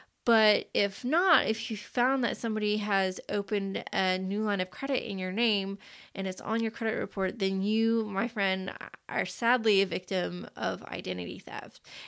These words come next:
And there's gonna be extra measures that you're gonna wanna take. So the first of those being is to notify one of the major credit bureaus. Um, you don't have to call three, you just need to call one. Once you've,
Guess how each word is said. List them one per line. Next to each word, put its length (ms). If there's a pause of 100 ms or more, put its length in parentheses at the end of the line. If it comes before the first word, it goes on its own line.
And 240
there's 120
gonna 160
be 180
extra 440
measures 420
that 120
you're 140
gonna 180
wanna 180
take. 440 (320)
So 680
the 120
first 360
of 100
those 200
being 600 (460)
is 280
to 400
notify 800
one 300
of 160
the 320
major 260
credit 300
bureaus. 460 (420)
Um, 500
you 160
don't 120
have 160
to 80
call 280
three, 320
you 200
just 160
need 100
to 80
call 260
one. 380 (380)
Once 260
you've, 320